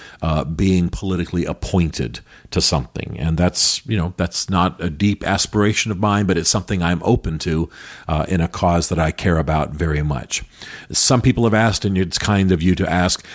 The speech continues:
"How do you book me to speak?" Thank you very much. Go on to stephen mansfield dot T V and just click on Contact Us, or you'll see a bunch of Book Stephen to Speak buttons at various locations. Uh, write us there, and you'll get to the,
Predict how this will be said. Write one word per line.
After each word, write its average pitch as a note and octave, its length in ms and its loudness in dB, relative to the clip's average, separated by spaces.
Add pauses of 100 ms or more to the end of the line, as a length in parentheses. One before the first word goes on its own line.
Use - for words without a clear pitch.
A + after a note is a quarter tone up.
(120)
"How G#2+ 160 2
do G#2 60 4
you F#2 160 2
book F#2 260 0
me F2+ 80 2
to F2+ 80 2
speak?" - 400 0
Thank F2+ 260 0
you F#2 60 2
very F2 260 2
much. G2+ 300 2
Go F#2+ 180 2
on F#2 140 2
to F2 80 0
stephen F2+ 380 2
mansfield F2 520 2
dot E2+ 280 0
T F#2 180 0
V A2 340 4 (300)
and E2+ 220 2
just F2+ 200 0
click - 280 -2
on F2 180 2
Contact G#2 640 0
Us, F#2 280 2
or C#2+ 140 -2
you'll D#2 180 0
see - 160 2
a E2+ 80 4
bunch E2 240 0
of D2+ 120 -2
Book E2+ 200 0
Stephen E2 360 2
to D2+ 60 -2
Speak - 400 -2
buttons E2 400 -2
at E2 80 -2
various F2 400 0
locations. E2+ 640 -2 (340)
Uh, D2+ 320 0
write F#2+ 340 0
us F#2 240 -2
there, G#2+ 320 2
and D#2+ 240 0
you'll E2+ 120 2
get E2+ 340 0
to F#2+ 220 0
the, E2 320 0